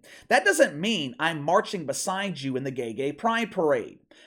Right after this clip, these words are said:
I go to Mardi Gras parades. You go to Pride parades. What is so wrong with that?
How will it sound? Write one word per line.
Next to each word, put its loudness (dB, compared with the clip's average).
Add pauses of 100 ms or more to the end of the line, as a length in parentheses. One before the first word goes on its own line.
(120)
I 4
go 4
to 2
Mardi 0
Gras 6
parades. -2
You 0
go 6
to 2
Pride 0
parades. -2 (200)
What 12
is 2
so 10
wrong 6
with 0
that? 0